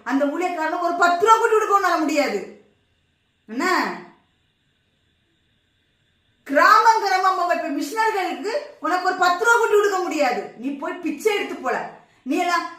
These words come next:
நான் அதான் சொல்றேன், அந்த ஊழியக்காரன், அந்த கீழே உள்ள ஊழியக்காரங்களுக்கு சொல்லி அனுப்பியிருக்கிறான், "நீங்க போய் எங்கெங்க போய் உங்களுக்கெல்லாம் பிச்சை எடுக்க முடியுமோ பிச்சை எடுத்து பொழைச்சுக்கோங்கன்னு." அவன் சொன்னது என்ன? "உ-, எல்லா இடத்துலயுமே காணிக்கை வாங்கி பொழைச்சுக்கோங்கன்ட்டு."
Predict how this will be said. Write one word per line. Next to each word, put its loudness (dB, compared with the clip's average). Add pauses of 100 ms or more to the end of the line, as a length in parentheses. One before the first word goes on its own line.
நான் 0
அதான் -2
சொல்றேன், -4
அந்த -4
ஊழியக்காரன், -2
அந்த -2
கீழே -6
உள்ள -2
ஊழியக்காரங்களுக்கு -2
சொல்லி -4
அனுப்பியிருக்கிறான், -4 (300)
"நீங்க -2
போய் 2
எங்கெங்க 0
போய் -2
உங்களுக்கெல்லாம் -4
பிச்சை 0
எடுக்க 0
முடியுமோ -6
பிச்சை 2
எடுத்து -2
பொழைச்சுக்கோங்கன்னு." -4 (340)
அவன் -8
சொன்னது 0
என்ன? -4 (240)
"உ-, -6
எல்லா 2
இடத்துலயுமே -4
காணிக்கை -2
வாங்கி -2
பொழைச்சுக்கோங்கன்ட்டு." -6